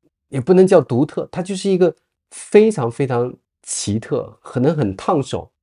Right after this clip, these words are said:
但是他炙热的这个火焰在美国这个环境下刚好得到了承接，所以他的能量发散出来之后，给很多人提供了温暖。这其中包括特斯拉创立之后这个商业带来的所有的这些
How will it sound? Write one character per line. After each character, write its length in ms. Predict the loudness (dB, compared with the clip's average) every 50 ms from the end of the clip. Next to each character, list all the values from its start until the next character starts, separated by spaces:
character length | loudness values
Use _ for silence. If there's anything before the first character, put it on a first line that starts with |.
| _ _ _ _ _ _ _
但 180 | 2 2 2
是 200 | 2 2 0 0
他 420 | 0 0 -4 -8 -6 -6 -6 -8 -10 _
炙 300 | -14 -10 -2 2 4 6
热 100 | 6 6
的 100 | 4 2
这 120 | -2 -4 -2
个 100 | -4 -4
火 300 | -6 -6 -8 -8 -8 -6
焰 280 | -6 -4 -4 -4 -6
在 200 | -6 -6 -4 -4
美 160 | -2 -4 -4 -4
国 120 | -6 -6
这 120 | -4 -4
个 80 | -4 -6
环 280 | -6 -8 -12 -10 -10 -6
境 200 | -4 -4 -4 -4
下 280 | -4 -8 -12 -12 -14 _
刚 240 | -2 -2 -2 -2 -6
好 200 | -6 -8 -8 -8 -6
得 100 | -6 -4
到 140 | -2 -2 -2
了 100 | -2 -4
承 300 | -6 -8 -10 -10 -8 -8
接， 300 | -6 -4 -4 -4 -4 -6 _ _ _ _ _
所 140 | _ -2 -2
以 40 | -2
他 100 | -2 -2
的 100 | -2 -2
能 340 | -2 -2 -4 -4 -6 -6 -4
量 220 | -4 -4 -4 -6
发 260 | -6 -4 -4 -2 -2
散 220 | -2 -4 -4 -4 -4
出 140 | -4 -4 -4
来 120 | -4 -4
之 160 | -8 -10 -10
后， 240 | -6 -4 -6 -6 -6 _ _ _ _ _ _
给 140 | -4 -2 -2
很 220 | -2 -2 -4 -6 -4
多 160 | -2 -2 -2
人 120 | -2 -4
提 140 | -6 -8 -8
供 140 | -6 -4 -4
了 60 | -4
温 180 | -6 -6 -8 -6
暖。 180 | -8 -10 -12 -14 _ _ _ _ _ _
这 120 | -4 -4 -4
其 160 | -2 -4 -4
中 260 | -2 -2 -2 -2 -4 -4
包 240 | 0 2 4 4 2
括 160 | 2 0 -2
特 140 | -2 -2 -4
斯 120 | -6 -4 -6
拉 140 | -6 -6 -8 _
创 240 | -6 -4 -2 -2
立 100 | -2 -4
之 160 | -6 -8 -10 -8
后 140 | -8 -8
这 100 | -8 -8
个 80 | -8 -10
商 320 | -10 -8 -8 -6 -6 -4
业 160 | -4 -4 -6 -6 _
带 160 | -4 -4 -4
来 160 | -4 -4 -6 -8
的 180 | -8 -10 -12 _ _ _ _ _ _ _
所 340 | _ -16 -4 2 4 6 6
有 80 | 6
的 100 | 4 0
这 140 | -4 -6 -8
些 280 | -6 -4 -6 -6 -6